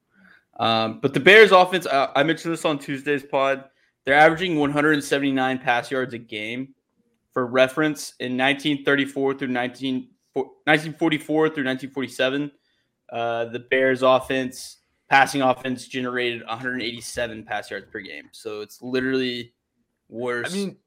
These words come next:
Speaker 2: David
Speaker 1: pass
Speaker 2: Montgomery isn't doing too terrible, though. He's been doing, oh, except for, you know, whenever he was hurt those few weeks. But I guess that's just another ding for the Bears. I don't know. In terms of your question, though, watching Warzone download or watching the Bears offense, I feel like watching the Bears offense this year has been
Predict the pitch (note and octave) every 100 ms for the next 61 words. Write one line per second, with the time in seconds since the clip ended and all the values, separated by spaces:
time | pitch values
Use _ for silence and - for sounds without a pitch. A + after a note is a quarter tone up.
0 | _ G#2+ C#3+ A3 F#3+ B2+ A#2 D#3 C3 A#2
1 | A2 G#2 G#2+ G2 - A#2 - D#2+ D#2+ D2+
2 | D2+ G#1+ G2+ _ _ - _ _ _ _
3 | G#2+ C#3 B2+ G2 F#2 C3 C3+ C3 D#3+ C#3+
4 | B2 A2+ G#2+ G2+ G2+ G2 G2 F#2+ F2+ F2
5 | F2 - D#2 D#2+ D2 - - E2 - G2
6 | - - A2 - A2+ - - _ _ _
7 | _ _ _ _ _ _ - C3 C3 C3
8 | A#2 C3+ C3 C3+ C3+ C3+ A#2+ A2 A#2 A#2+
9 | A#2+ - E3 A#3 A3 D#3 C3+ G#3 G#3 F#3
10 | - D3 D3 D#3 D#3 D#3 C#3+ B2+ B2+ -
11 | C3 A#2+ A2+ A#2 G#2+ A2+ A2 A#2 G2+ G#2
12 | G#2+ A2+ A2 G#2 G2 G2+ G2+ G#2 - G#2
13 | G#2 G2+ G2+ G2+ G#2+ G#2 G2+ A2+ G#3+ C#3
14 | B2 C3 C#3+ A2+ A#2 A2+ G#2 G#2 A#2 G#2
15 | G#2 G2+ A2+ G2+ G2 G#2+